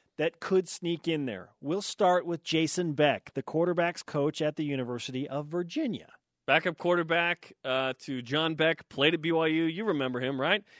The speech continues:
Speaker 2: He was the Q B coach here for a few years as well, twenty thirteen to fifteen, when Tanner Mangum was really good. Who was the Q B coach? This guy.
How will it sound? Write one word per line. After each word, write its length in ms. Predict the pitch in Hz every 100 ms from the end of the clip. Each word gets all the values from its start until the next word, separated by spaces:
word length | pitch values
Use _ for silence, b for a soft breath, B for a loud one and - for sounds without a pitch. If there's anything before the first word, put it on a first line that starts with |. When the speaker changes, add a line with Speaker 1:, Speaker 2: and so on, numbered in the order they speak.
| b
Speaker 2:
He 80 | 226
was 120 | 240
the 60 | 208
Q 180 | 285
B 120 | 285 254
coach 280 | 247 254
here 140 | 240 247
for 140 | 214
a 60 | 190
few 180 | 208 220
years 220 | 226 220
as 120 | 185
well, 260 | 220 269 185
twenty 220 | 180 180
thirteen 360 | 202 202 208
to 60 | 175
fifteen, 400 | - 202 214 220 b b b
when 180 | 202 214
Tanner 400 | - - 247 370 415
Mangum 600 | 392 370 262 208 226 294 - _
was 500 | 185 220 233 208 - _ _
really 320 | 127 151 233 294
good. 460 | 277 247 247 262 - _ _
Who 100 | 185
was 140 | 254 254
the 100 | -
Q 160 | 277
B 140 | 254 214
coach? 400 | 208 160 - -
This 200 | 226 -
guy. 360 | 190 147 107